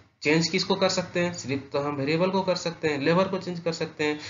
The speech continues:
जो फिक्स factor है वो तो फिक्स है, उसको तो change नहीं कर सकते हैं। तो output बढ़ाना है तो हम किसको बढ़ाते जाएंगे, labor को। मान just for example लेते हैं, सिर्फ labor लेके चलते हैं, Labor को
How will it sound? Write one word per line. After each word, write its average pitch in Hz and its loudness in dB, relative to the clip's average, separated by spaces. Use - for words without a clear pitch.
जो 151 4
फिक्स 175 0
factor 120 -2
है 110 -2
वो 110 -4
तो 160 0
फिक्स 214 2
है, 185 2
उसको - -8
तो 160 -2
change 175 0
नहीं 185 0
कर 180 -2
सकते 160 -8
हैं। 147 -8
तो - -20
output 165 4
बढ़ाना 185 2
है 214 0
तो 165 0
हम 165 0
किसको 185 -4
बढ़ाते 180 0
जाएंगे, 190 0
labor 151 0
को। 180 -2
मान 170 0
just 180 -2
for 170 -2
example 160 -4
लेते 160 -4
हैं, 160 -4
सिर्फ 165 -4
labor 147 -2
लेके 120 -8
चलते 113 -10
हैं, 160 -6
Labor 147 0
को 180 -2